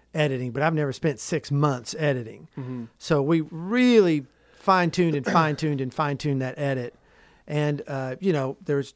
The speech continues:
Speaker 1: two Kendrick brothers, me, and the producer, Mark Miller, and Mark and I edit, co-edited it together. So you
Speaker 2: You
Speaker 1: had
Speaker 2: would
Speaker 1: all four of us with all different, you know,
Speaker 2: Yeah.
Speaker 1: ideas, and none of us got what we wanted, you know, all the
Speaker 2: <laughs>
Speaker 1: way. Uh, but together, it was a good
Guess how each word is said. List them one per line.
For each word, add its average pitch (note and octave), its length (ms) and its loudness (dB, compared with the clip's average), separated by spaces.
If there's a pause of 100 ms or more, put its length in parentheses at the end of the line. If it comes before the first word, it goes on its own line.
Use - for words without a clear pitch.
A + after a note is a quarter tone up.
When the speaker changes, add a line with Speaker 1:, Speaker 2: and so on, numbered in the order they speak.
Speaker 1:
two G#3 160 2
Kendrick F#3+ 360 0
brothers, F3 380 2
me, E3 300 0
and C#3+ 100 -2
the C3+ 60 -6
producer, D3 720 0 (300)
Mark D3+ 260 0
Miller, E3+ 340 4
and C#3 100 0
Mark F3 240 2
and E3 100 0
I C#3+ 200 -2 (380)
edit, F3 320 0
co-edited D#3+ 600 2
it C3 160 -8
together. C#3 460 -2
So C3+ 280 -4 (300)
you D#3+ 80 2
Speaker 2:
You E3 60 8
Speaker 1:
had E3+ 60 8
Speaker 2:
would E3 60 8
Speaker 1:
all F3 200 6
four A3 260 8
of F3 100 6
us D#3+ 280 2
with E3 180 4
all F3+ 240 4
different, F#3+ 480 0 (140)
you F#3+ 120 0
know, F3 140 2
Speaker 2:
Yeah. C3+ 60 -2
Speaker 1:
ideas, F3 640 2
and C#3+ 180 -2 (300)
none F3+ 200 6
of G#3 80 4
us G3+ 120 2
got F#3 220 4
what F#3+ 140 4
we G3+ 100 4
wanted, D#3+ 400 2 (120)
you D#3+ 160 0
know, D3+ 140 4
all D3+ 180 6
the F#3 120 6
Speaker 2:
<laughs> - 0 -
Speaker 1:
way. E3 320 0 (420)
Uh, D#3 280 0
but G#3 380 2
together, G3+ 580 2
it F3 120 0
was E3 160 0
a D3+ 60 0
good F#3 540 4